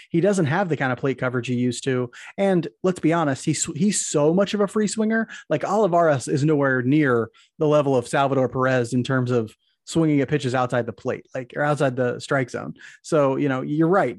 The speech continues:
Olivares does have good plate coverage. He can hit the ball hard if it's low, especially. He hits low pitches really well. He'll hit 'em on the ground some, but he hits 'em hard on the ground. And so they're more likely to get through for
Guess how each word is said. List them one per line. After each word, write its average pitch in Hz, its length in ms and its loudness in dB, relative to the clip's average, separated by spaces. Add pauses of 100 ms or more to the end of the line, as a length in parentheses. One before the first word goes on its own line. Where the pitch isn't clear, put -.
(120)
Olivares 170 540 0
does 175 180 2
have 151 200 0
good 160 180 0
plate 165 220 0
coverage. 151 440 -2 (320)
He 170 100 -2
can 147 120 0
hit 175 160 0
the 170 80 -2
ball 147 180 2
hard 147 480 2
if 131 160 -4
it's 123 200 -6
low, 139 420 2
especially. 143 440 -2
He 170 80 2
hits 196 200 -2 (300)
low 156 260 4
pitches 139 460 0
really 131 240 0
well. 120 320 0
He'll 143 180 2
hit 185 100 2
'em 202 80 2
on 190 120 2
the 147 40 0
ground 131 420 -2
some, 190 360 -2 (380)
but 143 340 0
he 143 260 2
hits 175 140 2
'em 156 100 2
hard 165 300 2
on 110 80 0
the 107 80 -8
ground. 104 340 -12
And 135 160 -2
so 147 140 2
they're 143 140 2
more 147 200 0
likely 147 220 0
to 139 80 0
get 143 160 -2
through 143 140 -4
for 127 280 -6